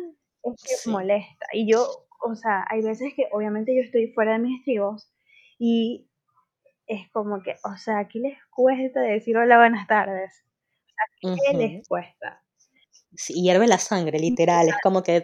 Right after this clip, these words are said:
Speaker 2: "¿Por qué?".
Speaker 1: ¿Por qué? Y uno,
Speaker 2: <laughs>
Speaker 1: y ajá, y uno como está detrás de la pantalla, como, ajá, tú y yo somos
Speaker 2: Sí.
Speaker 1: community managers, eh, eh, uno está detrás de la pantalla y dice,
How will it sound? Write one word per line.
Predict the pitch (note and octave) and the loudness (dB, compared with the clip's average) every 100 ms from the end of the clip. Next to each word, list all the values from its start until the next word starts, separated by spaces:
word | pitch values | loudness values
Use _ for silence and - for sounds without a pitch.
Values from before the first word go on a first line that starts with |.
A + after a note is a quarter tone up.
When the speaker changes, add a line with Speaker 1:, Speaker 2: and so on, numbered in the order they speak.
| - | 2
Speaker 2:
"¿Por | A#3+ B3 - - - | 4 4 2 -6 0
qué?". | E4+ | 4
Speaker 1:
¿Por | G#4 A#4 A#4+ F4 G#3 | 6 8 6 4 4
qué? | A#3 G3 F#3 | 4 4 0
Y | A#3+ C4 C4 | -6 0 2
uno, | C4+ | 2
Speaker 2:
<laughs> | C4+ - - | -2 -6 -4
Speaker 1:
y | B3 | 0
ajá, | A#3+ A3+ | 2 2
y | G3+ | 2
uno | G#3+ A3 A3 | 0 -4 -6
como | A#3 A#3 | -6 -6
está | G3+ A3+ | -4 -6
detrás | A3+ B3 | -4 -4
de | |
la | C4 | -4
pantalla, | B3 B3 C4+ A3+ G3+ A3 C#4 | -4 -6 -2 -2 0 -4 -6
como, | G#3+ G3+ | -8 -8
ajá, | G3+ F3+ - _ | -8 -12 -16 _
tú | G#3 | -6
y | |
yo | G3+ - | -4 -8
somos | G#3 A3+ | -8 -8
Speaker 2:
Sí. | |
Speaker 1:
community | A#3 A3+ A3+ A#3 | -8 -8 -10 -12
managers, | A3+ A3 A3 A3+ - - | -10 -8 -8 -10 -14 -6
eh, | G3+ G3 F#3 F#3 - _ _ _ _ | -4 -2 -2 -4 -8 _ _ _ _
eh, | - G#3 G3+ F#3+ - - | -4 -2 -2 -4 -8 -6
uno | A3 A3 | -4 -2
está | A#3+ | -2
detrás | A#3 A#3+ | 0 0
de | |
la | A#3 A3 | -2 -4
pantalla | A3+ A3+ C#4 | -4 -4 -4
y | B3+ A#3 | -4 -4
dice, | A3+ | -6